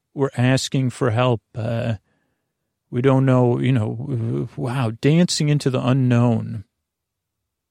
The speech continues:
And dancing and dancing and dancing and dancing and dancing's all we did. Until, again, we saw, at first it was Longfeather and her lime leaf, uh,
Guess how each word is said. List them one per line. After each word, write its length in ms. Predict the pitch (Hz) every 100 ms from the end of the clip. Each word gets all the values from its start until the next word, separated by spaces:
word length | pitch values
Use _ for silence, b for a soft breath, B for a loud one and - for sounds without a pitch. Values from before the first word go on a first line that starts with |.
| _ _
And 200 | 117 113
dancing 680 | 113 120 131 135 - 135 123
and 140 | 110
dancing 600 | 110 113 127 127 - 123
and 160 | 113 110
dancing 600 | 110 117 117 - 123 113
and 160 | 110
dancing 560 | 110 110 113 - - 120
and 100 | 113
dancing's 500 | 117 117 113 127 -
all 240 | 113 117
we 120 | 120 117
did. 680 | 117 113 113 113 110 95 - _ _ _ _ -
Until, 340 | 127 - 131
again, 380 | 123 123 135 120
we 80 | 113
saw, 640 | - 123 117 117 117 110 - _ _ _ _ _ _ _ _ _ _
at 80 | -
first 220 | 156 143
it 40 | 147
was 120 | 127
Longfeather 880 | 127 131 135 135 123 135 127 123 120
and 180 | 117 120
her 80 |
lime 480 | 123 120 123 123 123
leaf, 460 | 113 110 107 - -
uh, 460 | 117 113 113 113